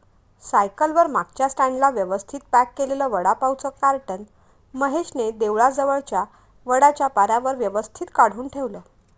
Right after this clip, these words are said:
हात झटकले आणि खुशीत हसला. आज पहिल्यांदा एवढी मोठी ऑर्डर मिळाली होती.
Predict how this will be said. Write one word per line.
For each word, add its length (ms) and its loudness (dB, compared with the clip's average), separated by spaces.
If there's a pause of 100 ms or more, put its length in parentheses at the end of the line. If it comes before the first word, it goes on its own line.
(220)
हात 340 2
झटकले 540 -4 (220)
आणि 220 -6
खुशीत 400 -10
हसला. 320 -6 (680)
आज 200 2
पहिल्यांदा 540 2
एवढी 320 0
मोठी 280 -4
ऑर्डर 280 2
मिळाली 320 -2
होती. 340 -6